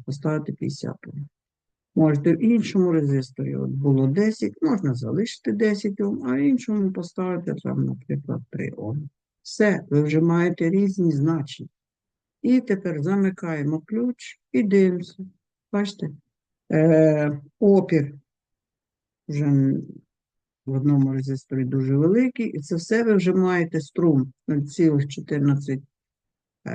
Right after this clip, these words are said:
сотих ампера. Ви маєте, значить,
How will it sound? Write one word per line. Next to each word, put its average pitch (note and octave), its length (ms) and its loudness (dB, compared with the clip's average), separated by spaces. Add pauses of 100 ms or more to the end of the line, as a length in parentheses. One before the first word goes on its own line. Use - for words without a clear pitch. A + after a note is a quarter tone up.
сотих C#3 560 -4
ампера. A3 640 -2 (640)
Ви D#3+ 180 6
маєте, C#3 640 0 (1600)
значить, A2 760 -6